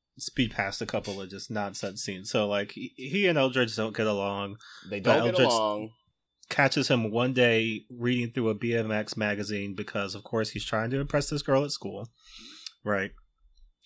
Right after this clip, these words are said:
Speaker 1: And so Eldridge, like, takes the magazine, he's looking through it,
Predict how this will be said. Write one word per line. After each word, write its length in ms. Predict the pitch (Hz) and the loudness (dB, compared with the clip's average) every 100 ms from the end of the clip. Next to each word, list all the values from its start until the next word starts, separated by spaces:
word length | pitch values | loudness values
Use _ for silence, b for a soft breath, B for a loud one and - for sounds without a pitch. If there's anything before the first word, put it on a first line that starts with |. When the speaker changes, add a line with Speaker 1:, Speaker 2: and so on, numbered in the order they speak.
| - | -4
Speaker 1:
And 420 | 151 123 110 101 95 - _ _ _ - | 2 4 4 0 -4 -12 _ _ _ -12
so 560 | - - 110 101 101 - _ _ _ _ _ _ _ _ _ _ - | -2 4 4 4 -2 -10 _ _ _ _ _ _ _ _ _ _ 0
Eldridge, 400 | 135 135 131 117 | 4 4 2 2
like, 240 | 107 101 | 2 2
takes 260 | - 139 131 | -2 -2 0
the 100 | 127 | 0
magazine, 600 | 110 104 107 104 104 104 | 0 0 0 -2 -2 -2
he's 180 | 101 92 | -6 -6
looking 300 | 104 101 107 | -8 -8 -8
through 320 | 101 104 101 | -6 -4 -2
it, 240 | 98 98 | -2 -4